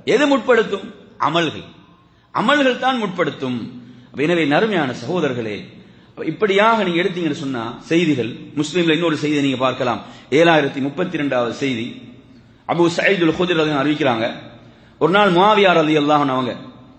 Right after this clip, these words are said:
மக்கள் எல்லாம் மஸ்ஜிதில் அமர்ந்து மார்க்கத்தை கற்றுக்கொள்வதற்காக அப்படி அமர்ந்திருக்கும் போது, முஆவியா ரலியல்லாஹு அன்ஹு வாராங்க. வந்து என்ன கேட்கிறாங்கன்னு சொன்னா,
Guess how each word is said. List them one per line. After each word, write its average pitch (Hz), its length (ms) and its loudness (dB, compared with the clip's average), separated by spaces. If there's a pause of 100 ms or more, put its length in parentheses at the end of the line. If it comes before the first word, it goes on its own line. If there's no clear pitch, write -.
(300)
மக்கள் 170 260 0
எல்லாம் 185 240 2
மஸ்ஜிதில் 180 320 -2
அமர்ந்து 165 580 0 (640)
மார்க்கத்தை 175 540 0
கற்றுக்கொள்வதற்காக 147 960 -2 (580)
அப்படி 165 220 -2
அமர்ந்திருக்கும் 160 580 0
போது, 147 240 -2 (920)
முஆவியா 196 380 4
ரலியல்லாஹு 156 420 2
அன்ஹு 147 120 0
வாராங்க. 120 360 -2 (640)
வந்து 185 240 0
என்ன 208 80 0
கேட்கிறாங்கன்னு 156 480 0
சொன்னா, 156 440 -4